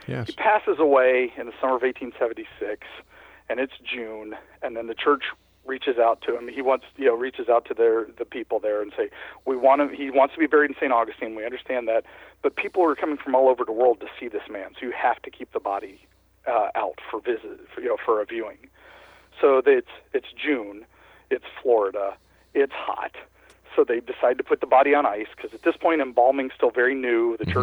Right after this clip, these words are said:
Speaker 2: church really kind of frowned on it still. So they put him on ice. They put him in a hole. That wasn't working. They did the straw with ice.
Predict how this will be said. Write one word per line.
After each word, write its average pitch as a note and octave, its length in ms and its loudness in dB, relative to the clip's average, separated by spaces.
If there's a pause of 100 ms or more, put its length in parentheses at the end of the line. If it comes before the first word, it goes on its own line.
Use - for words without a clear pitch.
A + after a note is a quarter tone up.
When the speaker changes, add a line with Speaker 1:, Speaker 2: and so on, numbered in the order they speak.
Speaker 2:
church G#2+ 60 -10 (200)
really B2+ 220 2
kind C3 200 -2
of - 160 -2
frowned B2+ 320 2
on G2+ 200 -6
it G2+ 120 -10 (120)
still. G2+ 380 -2 (600)
So D#3+ 60 4
they E3 40 6
put G#3+ 160 4
him G3+ 120 6
on F#3 120 6
ice. C#3+ 280 4 (160)
They B2+ 60 -2
put D3 160 2
him C#3 100 -2
in C#3 40 0
a B2+ 60 2
hole. A#2+ 420 4 (120)
That C3 160 6
wasn't A2+ 240 0
working. A2+ 400 -4
They A2+ 80 -2
did B2 180 0
the A2+ 80 -6
straw A#2+ 400 4
with A#2 160 0
ice. G#2+ 300 0